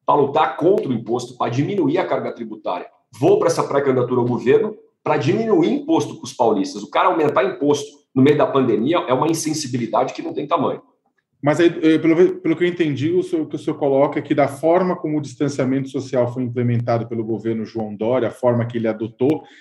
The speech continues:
Speaker 2: acabou atrapalhando a economia. O senhor teria adotado de uma maneira diferente? O senhor não teria fechado o comércio como houve o fechamento, então?
Speaker 1: Não, Sakamoto.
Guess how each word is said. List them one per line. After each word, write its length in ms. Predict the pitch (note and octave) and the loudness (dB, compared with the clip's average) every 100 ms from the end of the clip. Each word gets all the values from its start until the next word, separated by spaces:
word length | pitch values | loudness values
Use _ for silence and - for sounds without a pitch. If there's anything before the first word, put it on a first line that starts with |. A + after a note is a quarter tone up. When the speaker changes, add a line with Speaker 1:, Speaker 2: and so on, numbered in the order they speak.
| _ - | _ -6
Speaker 2:
acabou 360 | A#2 A#2+ A#2+ | -2 0 2
atrapalhando 640 | B2 A#2+ B2 B2+ B2 A#2+ A#2 | 2 0 0 2 2 2 2
a 40 | |
economia. 600 | A#2 B2 A#2 A2 A2+ G#2+ | 0 -2 -2 -2 -2 -4
O 60 | F#2+ | -6
senhor 240 | - C#3 | -4 -2
teria 560 | - C3 C#3 C3 A2+ - _ | 0 2 4 2 0 -14 _
adotado 380 | - B2 A#2+ B2 | -4 0 2 2
de 60 | A#2+ | 2
uma 80 | A2+ | 2
maneira 260 | A2+ A2 | 0 -2
diferente? 460 | G2 - G#2+ C#3+ C#3+ | -4 -6 -4 -2 -2
O 60 | |
senhor 120 | - A#2+ | -2 0
não 140 | C3+ | 0
teria 560 | C#3 C3 C#3+ C3 - - _ | 2 4 4 4 0 -12 _
fechado 840 | - C3+ A#2 - D#3+ E3 A#2+ A#2+ | -4 -4 -2 0 2 2 2 0
o 120 | A#2+ | 0
comércio 680 | C3 A2 B2 D#3 D3 - A#2 | -2 -2 0 0 -2 -6 -8
como 240 | C3 B2+ | -2 2
houve 300 | C3 D#3+ B2 | 4 4 2
o 40 | |
fechamento, 640 | A2+ A#2+ - G2+ B2 G#3+ C3+ | -6 -6 -6 -6 -4 -4 -6
então? 380 | G2 D#3+ G#3+ - _ _ _ _ _ _ _ | -6 -4 -4 -8 _ _ _ _ _ _ _
Speaker 1:
Não, 200 | E3 F#3+ F3 | 2 4 4
Sakamoto. 720 | D#3+ - D3 C#3+ - G#2+ - | 2 0 4 4 2 -4 -16